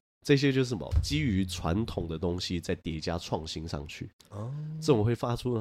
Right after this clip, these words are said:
Speaker 1: 哦，这种其实就是一个好的创新。
Speaker 2: 是。
Speaker 1: 对。
Speaker 2: 嗯。
Speaker 1: 所以我们其实这一集最重要是要跟大家沟通什么？如果你觉得你自己是一个品味不够的人，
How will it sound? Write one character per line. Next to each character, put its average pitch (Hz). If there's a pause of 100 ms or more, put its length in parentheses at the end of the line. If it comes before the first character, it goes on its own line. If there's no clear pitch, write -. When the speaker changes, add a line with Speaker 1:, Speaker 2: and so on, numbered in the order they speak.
(120)
Speaker 1:
哦， 254
这 165
种 120 (220)
其 120
实 156
就 143
是 127
一 95
个 95
好 -
的 82
创 80
新。 -
Speaker 2:
是。 - (380)
Speaker 1:
对。 78 (220)
Speaker 2:
嗯。 95
Speaker 1:
所 160
以 -
我 151
们 120
其 147
实 156
这 175
一 175
集 117
最 135
重 120
要 117
是 117
要 113
跟 107
大 110
家 104
沟 104
通 107
什 -
么？ 76
如 151
果 233
你 101
觉 101
得 98
你 98
自 -
己 90
是 98
一 92
个 90
品 80
味 87 (240)
不 90
够 92
的 76
人， -